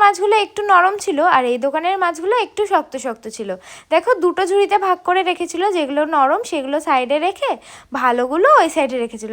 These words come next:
আর ভালো খারাপ বলতে কি, সবই তো পুরো শক্ত ছিল বরফের মতো। আর লোকও সেরকম, বৃষ্টির দিনে ইলিশ মাছ কিনেই যাচ্ছিল। তো আমরা ইলিশ মাছ ওখান থেকে কিনে চলে গেছিলাম সোজা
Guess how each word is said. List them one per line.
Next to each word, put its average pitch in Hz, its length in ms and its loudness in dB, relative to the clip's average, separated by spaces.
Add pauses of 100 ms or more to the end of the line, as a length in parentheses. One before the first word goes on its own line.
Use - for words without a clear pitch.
আর 349 60 2 (180)
ভালো 226 220 0 (120)
খারাপ 403 220 4 (120)
বলতে 311 300 -2
কি, 226 80 -12 (120)
সবই 240 420 0
তো 381 40 -4 (100)
পুরো 381 160 -2 (140)
শক্ত 269 360 0 (120)
ছিল 302 140 -4 (200)
বরফের 269 460 4 (100)
মতো। 220 180 -12 (560)
আর 269 80 6 (260)
লোকও 285 400 4 (100)
সেরকম, 339 460 0 (280)
বৃষ্টির 302 500 -2
দিনে 320 200 -2 (140)
ইলিশ 311 200 -2 (100)
মাছ 349 160 2 (120)
কিনেই 294 400 -4
যাচ্ছিল। 285 300 -4 (440)
তো 381 40 4 (120)
আমরা 359 160 4 (120)
ইলিশ 320 260 -4
মাছ 330 180 0
ওখান 330 220 -4
থেকে 311 140 -6 (120)
কিনে 302 220 -4 (120)
চলে 285 220 -2
গেছিলাম 302 320 -4 (120)
সোজা 285 240 -2